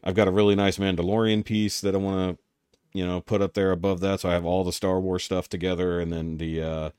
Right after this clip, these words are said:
the Supernatural one that's just the, the car,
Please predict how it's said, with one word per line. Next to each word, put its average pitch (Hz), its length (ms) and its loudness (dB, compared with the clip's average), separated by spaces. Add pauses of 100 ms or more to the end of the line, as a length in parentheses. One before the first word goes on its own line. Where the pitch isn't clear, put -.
(760)
the 87 240 2
Supernatural 95 920 0 (260)
one 82 380 -4
that's 80 180 -6
just 85 240 -6
the, 80 220 -4
the 76 160 -8
car, 80 480 -4